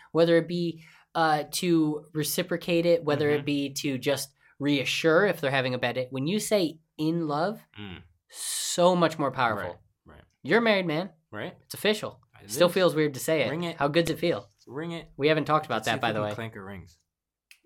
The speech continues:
Speaker 1: They can hear.
Speaker 2: Nice.
Speaker 1: We haven't even talked about it.
Speaker 2: We haven't.
Speaker 1: Um,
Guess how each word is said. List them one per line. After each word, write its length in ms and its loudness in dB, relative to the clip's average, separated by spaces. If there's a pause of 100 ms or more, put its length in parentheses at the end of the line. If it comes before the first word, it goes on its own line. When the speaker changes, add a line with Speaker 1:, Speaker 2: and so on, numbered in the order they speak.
(440)
Speaker 1:
They 140 0
can 120 -8
hear. 120 -12
Speaker 2:
Nice. 280 -14 (320)
Speaker 1:
We 80 2
haven't 140 0
even 100 -8
talked 180 -4
about 160 -8
it. 40 -20 (100)
Speaker 2:
We 80 -16
haven't. 280 -12 (140)
Speaker 1:
Um, 520 0